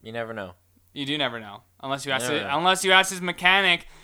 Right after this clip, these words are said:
Speaker 2: Special here on the Racing Bros podcast on the phone. We don't have anyone. That'll do it for the Henry Bros
Speaker 1: <laughs>
Speaker 2: Racing podcast. Thank you for listening. If you actually listen, you know, it's whatever. Stop hitting me when I talk about people not listening to the podcast.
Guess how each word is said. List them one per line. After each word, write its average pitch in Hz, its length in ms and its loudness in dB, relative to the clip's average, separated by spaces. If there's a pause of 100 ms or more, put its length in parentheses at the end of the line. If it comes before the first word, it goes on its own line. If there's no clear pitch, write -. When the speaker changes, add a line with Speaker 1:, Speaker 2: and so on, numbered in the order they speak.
Speaker 2:
Special 285 500 6
here 226 160 8
on 220 140 8
the 220 100 4
Racing 233 600 2
Bros 240 320 8
podcast 214 640 8
on 269 360 10
the 226 120 6
phone. 254 680 6 (440)
We 156 100 -4
don't 143 120 0
have 127 160 -2
anyone. 110 240 -12 (400)
That'll 247 260 8
do 240 160 6
it 233 60 0
for 226 80 -2
the 208 80 4
Henry 214 160 4
Bros 208 240 6
Speaker 1:
<laughs> - 0 -
Speaker 2:
Racing 202 340 4
podcast. 196 720 8 (460)
Thank 240 260 6
you 254 100 0
for 233 160 6
listening. 220 420 6
If 196 140 2
you 196 120 4
actually 196 360 6
listen, 175 680 0
you 190 120 -6
know, 160 140 4
it's 175 160 0
whatever. 202 420 0 (420)
Stop 294 300 8
hitting 294 280 6
me 262 140 6
when 214 160 8
I 208 120 8
talk 233 280 8
about 208 180 6
people 226 260 2
not 202 180 6
listening 202 240 4
to 196 80 4
the 175 80 2
podcast. 185 840 6